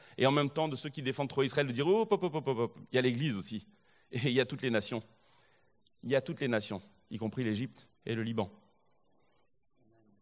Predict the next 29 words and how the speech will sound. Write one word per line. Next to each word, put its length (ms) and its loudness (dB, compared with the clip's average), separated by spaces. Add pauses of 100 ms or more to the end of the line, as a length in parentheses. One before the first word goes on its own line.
(320)
Yes. 460 -2 (840)
Ok, 200 0 (460)
merci. 360 -8 (2000)
Alors, 220 8
l'éthique 280 2
personnelle, 540 4 (340)
on 100 -4
va 120 8
juste 320 -2 (520)
aller 180 6
un 60 4
peu 120 0
plus 120 -8
loin. 180 2
Donc 160 0
du 140 -6
coup, 320 2 (500)
que 140 10
celui 480 4
qui 140 0
a, 60 2
je 140 0
reprends 360 0
juste 200 -6
le 60 0
verset 240 -2
à 40 -2
chaque 180 -6
fois, 280 -6